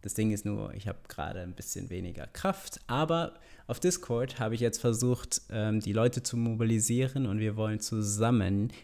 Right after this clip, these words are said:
jetzt die Videos, äh, oder ab und zu mal ein Video planen und, ähm, mal sehen, wie das wird und wie Gott da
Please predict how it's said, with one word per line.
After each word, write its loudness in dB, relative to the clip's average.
jetzt 0
die 0
Videos, 0
äh, -2
oder 0
ab -2
und -2
zu -2
mal 0
ein -2
Video -2
planen -2
und, -4
ähm, -2
mal 0
sehen, 4
wie 2
das 2
wird 0
und 0
wie 2
Gott 0
da 0